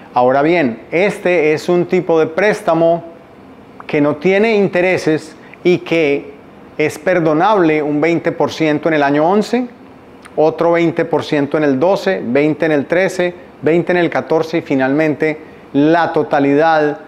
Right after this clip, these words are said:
de esos quince mil dólares es perdonado en el año número quince.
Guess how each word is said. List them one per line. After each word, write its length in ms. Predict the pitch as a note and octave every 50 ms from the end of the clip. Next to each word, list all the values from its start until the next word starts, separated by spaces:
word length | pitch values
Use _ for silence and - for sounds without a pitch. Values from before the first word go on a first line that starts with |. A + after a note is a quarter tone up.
| - - - - - -
de 240 | A#2+ B2 C3+ C3+ C#3
esos 480 | C3 - D3+ D3+ D3 C#3+ - - - - - - - -
quince 360 | - - D3 C#3 C3 - C#3 B2+
mil 220 | C3 C#3+ C#3+ C#3
dólares 360 | D3 D3 D3 D3 C#3+ C#3 -
es 120 | C3 A#2+ -
perdonado 680 | - C#3 C3 B2+ C3 B2 B2 A#2+ A#2+ B2+ C3 B2+ - - - - - -
en 120 | D3 C#3+
el 100 | C#3 C3
año 180 | C3 C3 C3 C3+
número 340 | C3+ C3+ C3+ C3+ B2+ A2+ - - - -
quince. 520 | - - G3 F3+ D3 B2+ A2 - - A2+